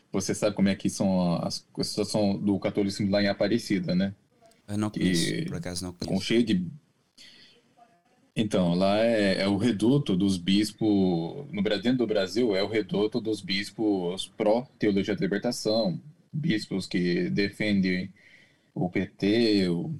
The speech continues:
Speaker 1: o lulismo, entendeu? É um,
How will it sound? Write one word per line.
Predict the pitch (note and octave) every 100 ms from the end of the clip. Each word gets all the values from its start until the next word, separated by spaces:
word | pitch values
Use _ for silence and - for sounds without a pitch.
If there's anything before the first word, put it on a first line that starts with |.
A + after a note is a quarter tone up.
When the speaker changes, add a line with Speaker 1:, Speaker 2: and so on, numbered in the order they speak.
| -
Speaker 1:
o | G2+
lulismo, | G2+ F#2 F2 A2+ A#2+ G#2 F#2+ F2+ F2+ E2+ F#3+ - _
entendeu? | - - F2+ F2+ F2+ F2 - _ _ _ F#3
É | F3
um, | A2+ A#2 A#2 G#2+ G2+ F2+ F2